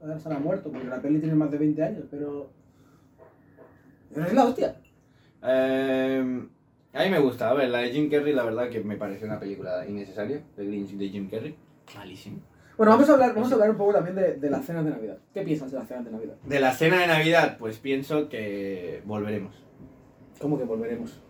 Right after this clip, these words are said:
Speaker 2: Yo al menos volveré.
Speaker 1: ¿A dónde? ¿Al bar?
Speaker 2: Eh, no, volveré a llegar borracho a la cena de Navidad.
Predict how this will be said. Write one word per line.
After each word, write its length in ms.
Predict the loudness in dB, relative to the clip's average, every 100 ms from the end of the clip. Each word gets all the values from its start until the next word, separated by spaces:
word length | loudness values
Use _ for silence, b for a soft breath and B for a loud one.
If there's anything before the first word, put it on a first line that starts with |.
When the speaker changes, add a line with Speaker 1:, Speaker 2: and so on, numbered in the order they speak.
| -16 0
Speaker 2:
Yo 260 | 4 6
al 120 | 6
menos 400 | 4 0 -4 -4
volveré. 600 | -8 -4 -2 -2 -4 -6 -10 -20 -20 -20 -20 -6
Speaker 1:
¿A 80 | 4
dónde? 280 | 4 4 -2 -8 -20 -20 -20 -20 -12 -2
¿Al 100 | 4
bar? 240 | 4 4 -4 -20 -20 -20 -20 -20 -20 -20 -20 -20 -20 -20 -20 -20 -14
Speaker 2:
Eh, 720 | -4 0 0 2 0 0 -2 0
no, 180 | -2 -2 -4
volveré 400 | 2 4 6 6
a 40 | 6
llegar 260 | 4 4
borracho 380 | 4 4 2 -2 -18 -20 -20 -20 -20 -20 -18 -8
a 60 | -6
la 100 | -2
cena 220 | 0 0
de 60 | 0
Navidad. 340 | 0 0 -2